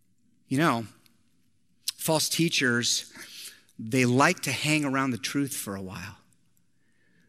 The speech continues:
So they always start with a little bit of truth, and they stick near the truth, but the problem is they always have a tendency to wander a little bit.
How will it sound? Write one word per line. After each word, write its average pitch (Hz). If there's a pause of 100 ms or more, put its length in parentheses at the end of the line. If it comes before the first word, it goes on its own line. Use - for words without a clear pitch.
(1300)
So -
they 156
always 220
start 220
with 196
a 190
little 190
bit 208
of 208
truth, 190 (1160)
and 127
they 143
stick -
near 190
the 160
truth, -
but 156
the 139
problem 175
is 131
they 143
always 185
have 196
a 147
tendency 160
to 123
wander 113
a 92
little -
bit. 113